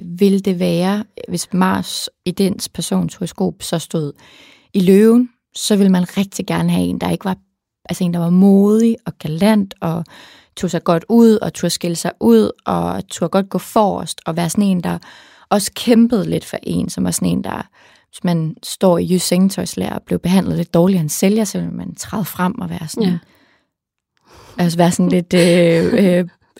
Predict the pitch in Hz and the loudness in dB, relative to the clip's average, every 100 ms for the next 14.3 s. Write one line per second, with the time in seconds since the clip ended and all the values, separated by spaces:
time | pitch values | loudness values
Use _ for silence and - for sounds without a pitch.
0 | 202 247 226 185 190 214 226 226 214 269 | 2 4 2 0 -2 2 2 2 2 2
1 | 202 190 208 - 202 - 214 190 185 - | 2 2 0 0 -4 -2 0 0 -2 -8
2 | - 202 233 214 185 381 - - 214 196 | -10 -6 0 0 0 -6 -6 0 2 4
3 | 175 175 - - 220 202 190 202 185 214 | 2 0 -8 0 2 4 2 2 2 0
4 | - 160 - - 170 - - - - - | 0 -8 -8 -8 -8 -6 -8 -6 -10 -4
5 | - 214 196 180 165 - 240 285 247 - | 2 2 2 0 0 4 6 6 4 0
6 | 151 - 180 160 160 165 175 165 147 _ | -6 -4 -4 -2 -4 -2 -2 -2 -4 _
7 | _ _ _ - _ _ _ _ - 170 | _ _ _ -20 _ _ _ _ -10 -8
8 | - - - - - _ _ _ - _ | -8 -10 -14 -14 -20 _ _ _ -20 _
9 | _ _ - 208 - - 151 156 160 - | _ _ 0 0 0 -4 -4 -2 -4 -2
10 | 170 175 185 165 - 180 - - - - | 2 4 4 0 -4 -6 -8 -8 -8 -10
11 | - - - - 196 190 143 - 240 - | -12 -12 -4 2 2 2 -4 -4 -4 -4
12 | - - 196 - 185 180 170 - 180 170 | -10 -4 -4 -4 -6 -6 -6 -2 0 -2
13 | - _ _ _ _ _ - 175 170 185 | -4 _ _ _ _ _ -6 -2 0 0
14 | - 190 | 2 0